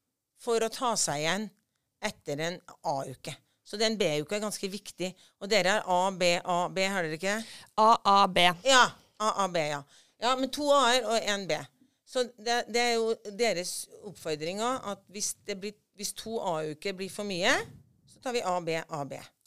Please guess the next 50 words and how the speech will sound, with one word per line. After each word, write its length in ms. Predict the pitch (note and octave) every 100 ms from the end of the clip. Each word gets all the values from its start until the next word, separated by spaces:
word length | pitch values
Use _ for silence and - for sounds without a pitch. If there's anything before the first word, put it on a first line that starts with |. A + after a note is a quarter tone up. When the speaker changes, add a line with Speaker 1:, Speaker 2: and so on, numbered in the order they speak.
| -
Speaker 2:
Ok. 140 | F#3+ F3 - -
Speaker 1:
Eh, 240 | G3 F#3
jeg 240 | G#3+ A3+
fikk 180 | A#3+ C4
beskjed 260 | A#3 A#3 A3+
om 60 | G3+
å 80 |
ta 180 | G3+ G#3 G3+
A, 140 | F3+ F#3 G3 -
A, 140 | F3 F#3 -
B, 240 | - F3+ B3 C#4 - - _ _ _ _ -
men 120 | G#3+
det 120 | A3
gikk, 260 | G3+ - D#3+ -
tok 220 | - G#3+ -
meg 140 | E3+
bare 280 | F3+ F#3 D#3+ E3+
to 180 | E3 F#3+
uker, 280 | F#3 F3+ F3
så 120 | G3
fant 180 | F#3+ D#3+
jeg 120 | D3
ut 60 | C#3
at 160 | E3
det 140 | F#3+ F3+
gikk 220 | C3+ -
ikke. 180 | C#3 C#3+ - _ -
Speaker 2:
Nei. 200 | F#3+ F#3 C#3
Speaker 1:
For 80 | -
det 140 | F3+ F3
ble 100 | E3+
for 80 | F3
slitsomt. 560 | E3 C3 A#2+ A2 _ _ - - _ _ -
Speaker 2:
For 80 |
du 80 | A3+
har 140 | A3+ G3+
jo 60 | A3+
bare 320 | A#3 G3 F#3+
lagt 320 | G#3 - -
inn 180 | E3+ F#3 -
en 160 | F#3
hviledag 640 | F#3 G3 D#3+ D#3 E3 E3+ E3+ - -
i 160 | F3+ E3
B-uken. 720 | D3+ D3 C3+ - D#3+ - G3+ - -
Speaker 1:
Ja, 120 | - _
og 80 | F3+
den 240 | F3 F#3 G#3+
hviledagen 580 | A3 G#3+ D#3+ D3 D#3 G3+
er 120 | F3+
da 100 | F3